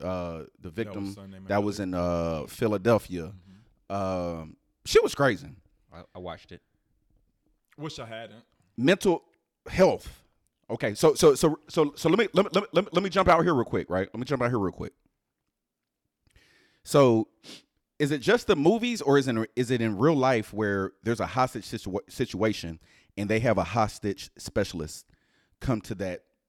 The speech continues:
Speaker 1: scene and say, "Hey."
Speaker 2: No, there's a negotiator in real life.
Speaker 1: No,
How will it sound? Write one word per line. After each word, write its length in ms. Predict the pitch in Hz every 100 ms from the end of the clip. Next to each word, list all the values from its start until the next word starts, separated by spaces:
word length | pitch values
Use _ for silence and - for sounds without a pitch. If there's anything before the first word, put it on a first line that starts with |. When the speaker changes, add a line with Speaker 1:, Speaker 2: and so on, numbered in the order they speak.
| _ _ _ _ _ _ _ -
Speaker 1:
scene 560 | - 151 113 85 78 -
and 120 | 101
say, 180 | 110 92
"Hey." 320 | 113 82 76 _ _ _ _ _
Speaker 2:
No, 140 | 107
there's 220 | 101 165
a 40 | 151
negotiator 500 | 113 107 101 101 98
in 100 | 92
real 160 | 92
life. 100 | 92
Speaker 1:
No, 120 | -